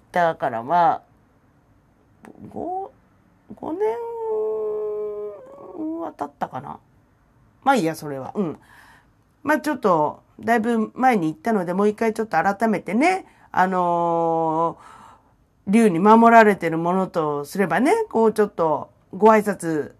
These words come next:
がてら行こうかなと思ってるんですけど、ん、そう、竜に守られてるんですよ、私。が、詳しくはね、エピソードの三十六杯目を聞いてみてください。ということでね。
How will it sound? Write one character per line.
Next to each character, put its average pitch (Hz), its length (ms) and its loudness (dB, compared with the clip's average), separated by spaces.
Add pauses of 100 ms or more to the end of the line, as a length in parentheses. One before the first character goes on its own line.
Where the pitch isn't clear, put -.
が 202 140 -2
て 170 120 -8
ら 135 260 -6 (360)
行 202 140 -6
こ 214 100 6
う - 60 -2
か 165 100 -4
な 247 240 6
と 214 120 -4
思 160 200 -4
っ 170 60 -8
て - 100 -12
る 151 100 -6
ん 143 60 -8
で 139 100 -10
す - 80 -16
け 131 100 -16
ど、 123 100 -12
ん、 208 340 -8 (100)
そ 170 200 -4
う、 151 100 -4
竜 214 160 4
に 170 140 -2
守 208 360 4
ら 214 120 4
れ 196 100 0
て 160 140 -8
る 143 100 -6
ん 135 60 -10
で 120 100 -14
す - 120 -20
よ、 135 60 -14
私。 170 560 -2 (400)
が、 277 220 8
詳 339 220 4
し - 80 -10
く 233 80 -2
は 160 100 0
ね、 151 180 -6
エ 208 60 -2
ピ - 80 -8
ソ 170 160 -2
ー 151 40 -6
ド 147 60 -10
の 151 80 -10
三 208 200 -4
十 151 100 -6
六 156 120 -8
杯 190 180 -6
目 156 80 -6
を 143 60 -8
聞 143 100 -16
い 127 40 -14
て 127 60 -14
み 143 260 -12
て 131 140 -14
く 143 140 -16
だ - 180 -18
さ - 220 4
い。 233 120 2
と - 140 -18
い 147 40 -10
う - 40 -10
こ - 80 -18
と 120 140 -20
で 123 120 -14
ね。 147 220 -12